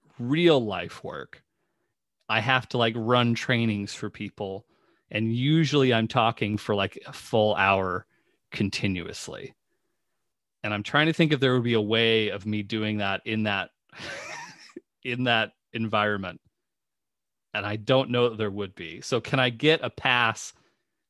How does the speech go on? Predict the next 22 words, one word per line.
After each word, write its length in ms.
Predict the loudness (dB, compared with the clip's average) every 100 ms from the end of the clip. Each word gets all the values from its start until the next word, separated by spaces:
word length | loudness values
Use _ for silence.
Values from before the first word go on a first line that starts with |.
| _
for, 200 | -8 -4
like, 360 | 0 0 -2 -2
that 300 | 2 2 2
time? 440 | 0 2 4 2 0
And 160 | 0 4
then 220 | 4 4
just, 240 | 0 0
if 140 | 0 2
I'm 160 | 4
doing, 240 | 6 6 6
like, 180 | 4
if 140 | 2 2
I'm 120 | 2
just 160 | 2 2
having 300 | 2 2 0
a 40 |
conversation 640 | 2 2 0 -2 -2 -2
with 80 | -6
a 60 | -4
human 240 | -4 -4
being, 340 | -2 -4 -4 -2
then, 380 | 0 0 -2